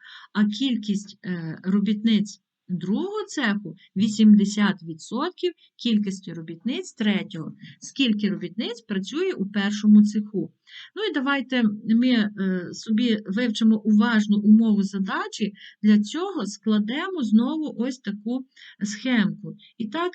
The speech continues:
я запишу перший цех,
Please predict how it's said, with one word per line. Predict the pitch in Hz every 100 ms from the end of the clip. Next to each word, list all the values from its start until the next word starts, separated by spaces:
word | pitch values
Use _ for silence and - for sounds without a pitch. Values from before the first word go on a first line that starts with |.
| -
я | 214 240
запишу | 220 233 208 226 190 - 165 - - _ _ _ _ _ _ _ _
перший | 202 180 151 - 233 233
цех, | - 294 339 381 -